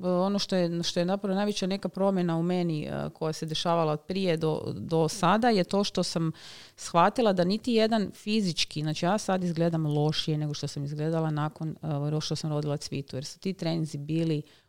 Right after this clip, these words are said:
ubitačni. Ja sam radila vojničke treninge i užasno sam malo jela.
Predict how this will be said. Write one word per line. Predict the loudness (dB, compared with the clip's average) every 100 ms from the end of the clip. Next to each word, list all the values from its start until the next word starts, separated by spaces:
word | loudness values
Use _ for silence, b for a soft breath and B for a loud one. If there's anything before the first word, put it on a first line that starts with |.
| _
ubitačni. | -14 -6 -2 -2 -4 -6 -6 -6
Ja | -4
sam | 0
radila | 0 2 2 0
vojničke | 0 0 0 -2 -4 -8
treninge | -2 0 0 0 0 -2
i | -2 -2
užasno | -2 -4 -6
sam | -6
malo | -4 -4 -4
jela. | -4 -4 -6 -6